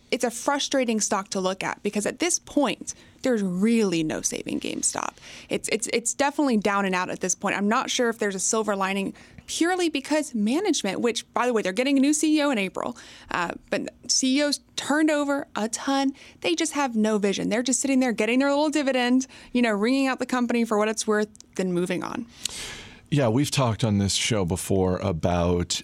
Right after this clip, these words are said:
Speaker 2: executive turnover at Tesla,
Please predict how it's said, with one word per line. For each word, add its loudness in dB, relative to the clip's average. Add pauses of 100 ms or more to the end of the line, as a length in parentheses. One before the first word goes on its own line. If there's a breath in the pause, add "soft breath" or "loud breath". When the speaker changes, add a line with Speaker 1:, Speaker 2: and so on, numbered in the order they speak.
(100)
Speaker 2:
executive 0
turnover 0
at -4
Tesla, -2